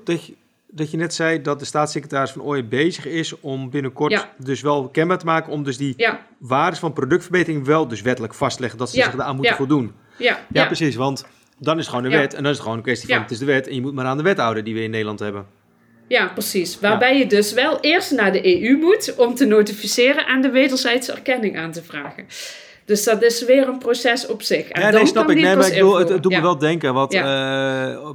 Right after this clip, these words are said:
Speaker 1: prof, dokter emeritus, eh, Martijn Catan een paar shows geleden ook heeft
Speaker 2: Ja.
Speaker 1: genoemd. Eh, ja, Martijn Catan, die ken je ongetwijfeld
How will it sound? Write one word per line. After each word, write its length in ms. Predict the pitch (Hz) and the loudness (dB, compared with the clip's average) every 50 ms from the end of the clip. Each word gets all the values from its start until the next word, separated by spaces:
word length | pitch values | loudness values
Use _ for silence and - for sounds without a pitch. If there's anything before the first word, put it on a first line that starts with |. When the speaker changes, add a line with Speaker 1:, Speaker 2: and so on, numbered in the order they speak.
| 135 | -14
Speaker 1:
prof, 280 | - - 151 151 135 117 | -8 -4 -2 -2 -2 -2
dokter 360 | 120 143 143 143 - 151 139 | -4 -4 -4 -2 -4 -6 -4
emeritus, 580 | 135 139 139 139 139 147 143 143 139 127 - - | -4 -4 -4 -2 -4 -4 -4 -4 -6 -6 -6 -6
eh, 220 | 139 135 131 135 | -6 -6 -6 -6
Martijn 420 | 135 135 135 131 127 - 135 131 - | -8 -8 -10 -8 -6 -4 -6 -4 -6
Catan 440 | - 120 - 147 147 156 160 143 | -8 -8 -4 -2 -2 -2 -2 -4
een 80 | 123 123 | -8 -6
paar 240 | - 135 127 123 110 | -4 -2 -2 -2 -2
shows 240 | - 135 127 - - | -4 -8 -8 -8 -8
geleden 360 | 131 123 120 131 156 - - | -6 -4 -2 0 -2 -2 -2
ook 120 | 139 120 | -6 -6
heeft 140 | 127 120 208 | -4 -2 -2
Speaker 2:
Ja. 40 | 208 202 | -2 -2
Speaker 1:
genoemd. 380 | 120 113 110 127 160 156 - - _ _ _ _ _ | -4 -8 -8 -8 -10 -12 -14 -20 _ _ _ _ _
Eh, 300 | - 120 117 117 120 135 | -12 -8 -6 -6 -6 -6
ja, 140 | 139 113 98 | -6 -8 -8
Martijn 260 | 98 98 120 117 113 | -6 -6 -6 -6 -4
Catan, 240 | - 113 123 120 117 | -6 -8 -8 -8 -8
die 100 | 117 113 | -6 -6
ken 100 | - 120 | -6 -6
je 60 | 123 | -6
ongetwijfeld 480 | 123 117 110 - - 120 113 107 - | -8 -10 -12 -8 -6 -6 -6 -6 -6